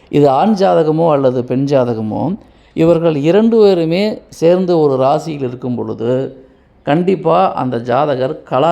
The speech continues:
ரசிகராகத்தான் இருப்பார், மென்மையான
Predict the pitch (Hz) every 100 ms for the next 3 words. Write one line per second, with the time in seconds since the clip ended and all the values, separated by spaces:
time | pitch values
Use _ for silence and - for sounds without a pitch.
0 | 160 135 139 131 120 123 127 131 123 127
1 | 120 123 - - _ _ _ _ _ _
2 | _ _ _ _ _ _ - 151 208 220
3 | 214